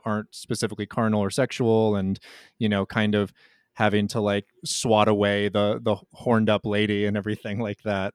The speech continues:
Um, they make his character interesting in, like, the textures that they give him too, though, that he still has this desire to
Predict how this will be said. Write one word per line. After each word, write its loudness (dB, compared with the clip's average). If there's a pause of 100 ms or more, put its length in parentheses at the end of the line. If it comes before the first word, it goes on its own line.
Um, 0 (1300)
they 4
make 0
his 2
character 2 (920)
interesting 0
in, 2
like, 0
the -4
textures -4
that -6
they 0
give -2
him -2
too, 0
though, 2
that -2 (160)
he -6
still 0
has -2 (1120)
this 0
desire 2 (260)
to -2